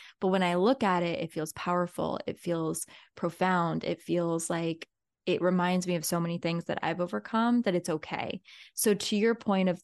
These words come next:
of the beautiful sketch, it's like, yes, it's complicated, just like we are as humans, and it holds a little bit of shadow and light,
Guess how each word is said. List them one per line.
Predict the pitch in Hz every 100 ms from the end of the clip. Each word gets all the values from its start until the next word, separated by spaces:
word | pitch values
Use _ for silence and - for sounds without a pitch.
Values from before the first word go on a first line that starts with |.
| -
of | 185 170
the | 175 170 175 170
beautiful | 190 180 175 170
sketch, | - 220 208 -
it's | -
like, | 180 175 170 - _ _ _ _ _ _
yes, | 196 202 214 -
it's | 185
complicated, | - - 185 196 190 190 170 165 170 175 -
just | - 180 180
like | 170
we | 180 180
are | 170 175
as | 175
humans, | - 175 170 170 180
and | 170
it | 175
holds | 175 175 170
a |
little | 175 175 175
bit | 175
of | 175 170
shadow | 180 175 175
and | 170 175 180
light, | 196 233 269